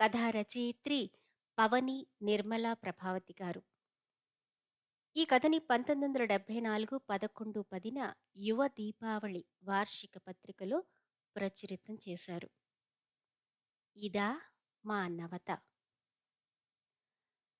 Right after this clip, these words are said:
నా జ్యేష్ఠ పుత్రిక చిరంజీవి లక్ష్మీ సౌభాగ్యవతి మధుర్యమును వాస్తవ్యులు శ్రీ గారి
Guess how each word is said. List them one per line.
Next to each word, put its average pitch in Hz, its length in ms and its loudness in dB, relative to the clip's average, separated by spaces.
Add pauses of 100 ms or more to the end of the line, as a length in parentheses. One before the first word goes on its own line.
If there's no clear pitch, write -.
(560)
నా 320 160 10
జ్యేష్ఠ 320 420 6
పుత్రిక - 500 -2 (420)
చిరంజీవి 226 420 2
లక్ష్మీ 233 360 -4
సౌభాగ్యవతి 208 1040 -4 (280)
మధుర్యమును 226 720 2 (1000)
వాస్తవ్యులు 214 1080 0 (100)
శ్రీ 202 440 -2 (1600)
గారి 208 320 6